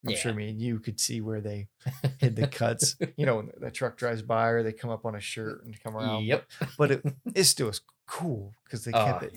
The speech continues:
Speaker 1: it just kept it
Speaker 2: so
Speaker 1: flowing and
Speaker 2: nice.
Speaker 1: flowing. But yeah, it was, is, I don't know. I, I'm a big John Wick fan. If,
Speaker 2: Mm-hmm.
Speaker 1: and,
Speaker 2: Me too.
Speaker 1: and,
Speaker 2: Mm-hmm.
Speaker 1: uh,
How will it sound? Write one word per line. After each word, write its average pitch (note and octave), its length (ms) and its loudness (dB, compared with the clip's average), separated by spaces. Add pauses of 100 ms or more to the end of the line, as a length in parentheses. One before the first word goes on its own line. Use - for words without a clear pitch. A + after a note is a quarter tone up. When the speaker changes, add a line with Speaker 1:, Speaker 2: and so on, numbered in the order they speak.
Speaker 1:
it C#3 80 -4
just A#2+ 160 -2
kept - 200 -2
it - 100 -4
Speaker 2:
so G#2 60 -12
Speaker 1:
flowing A2+ 500 0
and - 80 -10
Speaker 2:
nice. - 100 -18
Speaker 1:
flowing. A2+ 400 -8 (720)
But - 220 -4 (760)
yeah, A2+ 140 6
it D#3 40 6
was, D3+ 140 0 (920)
is, C3+ 160 -6 (540)
I E3 80 6
don't A#2+ 100 2
know. G2 80 0
I, G#2+ 220 0
I'm B2 140 0
a G#2 40 -8
big A2 160 -2
John G2+ 220 0
Wick G#2 180 -8
fan. G2+ 400 -6 (380)
If, - 280 -8
Speaker 2:
Mm-hmm. C#3 260 2 (300)
Speaker 1:
and, A#2 100 2
Speaker 2:
Me G#2 100 0
too. F#2+ 260 -8 (560)
Speaker 1:
and, G#2+ 140 -10
Speaker 2:
Mm-hmm. A2+ 60 -6
Speaker 1:
uh, G#2 120 -8